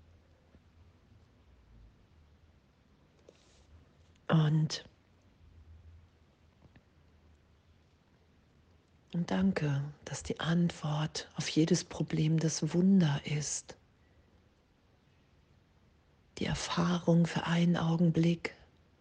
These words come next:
Wow, danke. Danke, ich habe nicht mehr recht. Ich glaube dem nicht mehr. Ich glaube der Vergangenheit nicht mehr. Ich nehme das nicht mehr als Wirklichkeit.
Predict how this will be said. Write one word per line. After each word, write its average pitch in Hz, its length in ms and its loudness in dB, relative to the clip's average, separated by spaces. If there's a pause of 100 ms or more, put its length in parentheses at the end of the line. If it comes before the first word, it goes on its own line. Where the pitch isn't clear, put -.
(880)
Wow, 170 400 0
danke. 156 600 0 (2250)
Danke, 165 320 -2
ich 147 160 -4
habe 170 240 0
nicht 170 400 2
mehr 160 180 2
recht. 170 380 0
Ich - 160 -4
glaube 165 580 4
dem 165 360 4
nicht 160 420 0
mehr. 165 440 2 (840)
Ich - 80 -18
glaube 165 240 2
der 156 120 4
Vergangenheit 160 1080 0
nicht 156 360 -4
mehr. 151 360 -2 (560)
Ich - 120 -14
nehme 160 240 4
das 151 240 0
nicht 160 300 0
mehr 147 160 2
als 151 340 -6
Wirklichkeit. 151 1200 -2